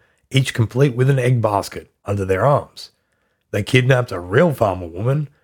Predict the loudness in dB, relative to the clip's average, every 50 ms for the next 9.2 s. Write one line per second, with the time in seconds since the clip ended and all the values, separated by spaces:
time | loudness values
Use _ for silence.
0 | _ _ -4 -4 -2 2 2 4 4 4 4 4 4 4 2 2 2 2 2 0
1 | 0 -2 -4 -8 -8 -6 -6 -6 -6 -6 -2 0 0 2 2 -2 -4 -8 -10 -4
2 | -2 -2 -2 0 0 -2 -2 0 0 0 0 2 4 4 4 2 0 -2 0 0
3 | 0 0 0 0 0 0 -2 -4 -2 2 4 4 4 4 2 4 4 6 6 4
4 | 2 -4 -14 _ _ _ 2 4 4 4 2 2 2 0 0 2 0 0 0 0
5 | -2 0 2 2 2 0 -2 -4 -4 -2 2 2 2 2 0 -6 -8 -8 -8 -8
6 | -2 -2 -2 -2 0 -2 -2 -2 -4 -8 -4 -2 -2 0 0 -2 -2 2 2 2
7 | 2 0 -2 -10 _ _ _ _ _ _ _ _ _ 0 2 2 2 2 2 2
8 | 2 2 4 2 0 0 -2 -6 _ 2 2 2 4 2 2 2 4 4 4 2
9 | 2 0 -2